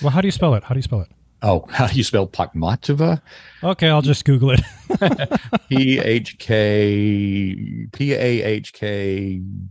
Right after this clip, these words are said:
Speaker 2: something. <laughs>
Speaker 1: I'll look it up.
Speaker 2: M,
Speaker 1: I'll
Speaker 2: yeah, Pakhmatova. Do, do it.
Speaker 1: Pakhmatova.
Speaker 2: Yeah,
Speaker 1: Oh,
Speaker 2: and
Speaker 1: yeah.
Speaker 2: you can find, you can find guys playing it on, uh, on YouTube, the, the concerto.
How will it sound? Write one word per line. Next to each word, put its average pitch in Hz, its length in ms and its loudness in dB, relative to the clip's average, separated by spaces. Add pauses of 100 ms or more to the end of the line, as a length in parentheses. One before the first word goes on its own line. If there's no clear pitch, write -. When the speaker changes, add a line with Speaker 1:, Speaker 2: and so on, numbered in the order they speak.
(320)
Speaker 2:
something. 87 480 -2 (220)
<laughs> - 200 -18
Speaker 1:
I'll 151 220 4
look 131 180 4
it 117 80 2
up. 107 180 -2 (460)
Speaker 2:
M, 120 180 4
Speaker 1:
I'll 107 560 2
Speaker 2:
yeah, 90 140 0 (200)
Pakhmatova. 95 1120 -4
Do, 110 200 4 (100)
do 123 160 4
it. 113 60 4
Speaker 1:
Pakhmatova. 113 480 0
Speaker 2:
Yeah, 98 160 -8
Speaker 1:
Oh, - 60 -20 (340)
Speaker 2:
and 127 100 4
Speaker 1:
yeah. 160 40 6
Speaker 2:
you 165 40 6
can 208 120 2
find, 151 260 -2
you 170 80 4
can 180 140 0
find 156 340 0
guys 135 260 0
playing 139 360 -2
it 104 100 -2
on, 101 220 -2
uh, 101 180 -4 (300)
on 104 120 -2
YouTube, 82 440 -2
the, 82 120 -10 (160)
the 82 80 -8
concerto. 80 460 -6